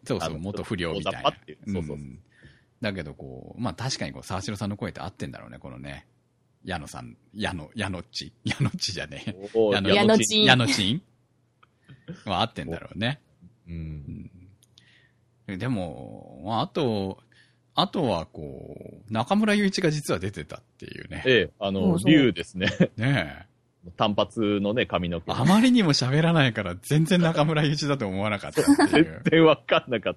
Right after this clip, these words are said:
Speaker 2: たよ。本当に。
Speaker 1: で、六話になって初めてまともに最後にちょろっと喋ってたのが、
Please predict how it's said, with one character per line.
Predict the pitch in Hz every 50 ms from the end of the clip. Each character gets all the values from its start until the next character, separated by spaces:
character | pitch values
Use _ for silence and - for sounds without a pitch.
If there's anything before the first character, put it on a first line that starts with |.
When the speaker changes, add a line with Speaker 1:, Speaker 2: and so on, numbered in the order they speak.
| _ _
Speaker 2:
た | - 92
よ。 | 92 - - 107 - _ _ _ _ _ _ - 226 - - 233 185 - -
本 | 113 110 107 110 110 110 107
当 | - 113 110 107
に。 | 104 104 104 - _ _ _ _ _ _ _ _
Speaker 1:
で、 | - 190
六 | 180 185 196 226 240
話 | 240 220
に | 180 143
な | 127 117
っ | 113
て | - - 113
初 | 98 117 113 143 170
め | 165 131
て | 120 98
ま | 90 90 95
と | - 110
も | 107 107
に | 107 107 104 101 101 - - - _ _
最 | - - - 113 104
後 | 92 78
に | 73 76
ち | - - -
ょ | 82
ろ | 107 135
っ | - _ _ _
と | - 78 - - _ _ _ _
喋 | - - 76 76
っ | 78
て | - 160 170 107 76 -
た | - 69 65 67 73
の | 71 69
が、 | 71 71 69 67 65 -